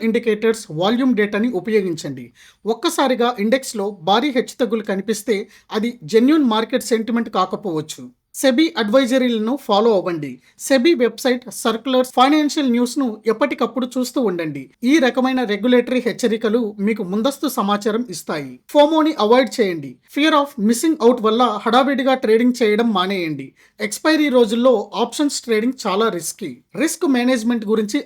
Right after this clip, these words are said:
అర్థం చేసుకోండి. ఎప్పుడు మీ రిస్క్ కెపాసిటీకి తగ్గట్టుగా ఇన్వెస్ట్ చేయండి. లాంగ్ టర్మ్ గోల్స్‌ను సెట్ చేసుకోండి మరియు డైవర్సిఫైడ్ పోర్ట్‌ఫోలియోను నిర్మించండి. లాంగ్ టర్మ్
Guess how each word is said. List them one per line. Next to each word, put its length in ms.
అర్థం 260
చేసుకోండి. 440
ఎప్పుడు 240
మీ 180
రిస్క్ 220
కెపాసిటీకి 640
తగ్గట్టుగా 420
ఇన్వెస్ట్ 320
చేయండి. 340
లాంగ్ 360
టర్మ్ 240
గోల్స్‌ను 420
సెట్ 260
చేసుకోండి 460
మరియు 340
డైవర్సిఫైడ్ 560
పోర్ట్‌ఫోలియోను 680
నిర్మించండి. 600
లాంగ్ 340
టర్మ్ 200